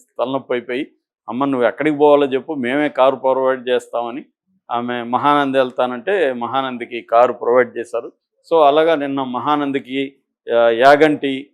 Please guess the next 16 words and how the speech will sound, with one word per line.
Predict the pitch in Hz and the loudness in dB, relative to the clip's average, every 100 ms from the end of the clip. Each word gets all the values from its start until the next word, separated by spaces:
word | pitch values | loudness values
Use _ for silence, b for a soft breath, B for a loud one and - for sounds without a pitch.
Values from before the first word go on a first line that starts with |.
| _ | _
ఆ, | 123 | -4
వీ-, | 117 120 127 127 - 120 | -4 -2 -4 -6 -10 -10
వీ-, | 131 127 127 | -6 -6 -8
ఈ | 110 123 | -12 -10
వీటికి, | 120 131 120 123 120 117 113 | -6 -8 -10 -10 -8 -8 -8
ఎందుకంటే | 135 143 139 131 | -6 -4 -4 -6
కర్నూలులో, | - 131 156 156 143 139 135 - _ _ _ | -4 -2 0 2 2 0 -2 -8 _ _ _
ఆ, | 120 113 | -2 -2
శివ | - 139 165 165 160 147 147 | 0 6 10 10 10 6 2
టెంపుల్స్ | 135 135 139 127 | -6 -6 -6 -10
ఎక్కువ | - 131 | -6 -6
ఉంటాయి, | 123 127 160 - | -4 -6 -6 -10
శైవ | - 135 139 131 117 - - | -4 2 4 4 4 0 -8
కల్చర్ | 120 127 113 | -6 -4 -6
ఎక్కువ | - 123 | -6 -8
ఉంటది. | 117 117 110 | -6 -8 -10